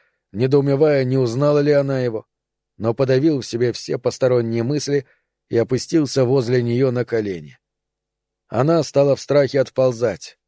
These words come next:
забиваться всё глубже в угол, но была, казалось, не в силах оторвать свой взгляд от глаз Роберта. Внезапно она снова замерла. Роберт поднялся на ноги,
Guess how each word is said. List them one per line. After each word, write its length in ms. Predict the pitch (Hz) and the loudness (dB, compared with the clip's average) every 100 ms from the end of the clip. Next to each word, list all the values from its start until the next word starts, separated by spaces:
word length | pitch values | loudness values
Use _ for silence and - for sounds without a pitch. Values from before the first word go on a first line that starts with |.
| _ | _
забиваться 680 | - 95 131 135 147 - 135 | -6 0 2 4 2 0 -6
всё 220 | - 135 | 0 0
глубже 380 | 127 143 127 139 | 0 0 0 -2
в 100 | 127 | 0
угол, 340 | 143 101 80 _ _ _ _ | -4 -6 -12 _ _ _ _
но 240 | - 117 131 | -4 0 2
была, 240 | 135 147 | 4 2
казалось, 460 | 123 113 120 123 - _ _ _ | 2 0 2 0 -2 _ _ _
не 200 | 107 131 | -2 0
в 60 | 123 | 0
силах 340 | 147 143 131 | 2 2 2
оторвать 400 | 127 127 139 143 | 2 2 2 0
свой 220 | - 131 123 | 0 0 0
взгляд 400 | 107 123 131 131 | 0 0 2 0
от 100 | 117 | -2
глаз 300 | 123 127 117 | 0 0 -2
Роберта. 520 | 117 92 87 - 78 _ _ _ _ _ _ | -4 -4 -12 -20 -20 _ _ _ _ _ _
Внезапно 640 | 107 135 143 156 156 151 | -2 0 2 2 2 0
она 140 | 151 147 | 2 0
снова 380 | - 139 143 139 | 0 -2 0 0
замерла. 560 | 131 139 123 110 92 _ _ _ _ _ - | 0 2 2 0 -4 _ _ _ _ _ -4
Роберт 420 | 113 147 131 - | 0 2 0 0
поднялся 500 | 127 123 123 117 120 | 0 0 -4 -2 0
на 140 | 143 | 0
ноги, 300 | 151 135 135 | 0 -2 -6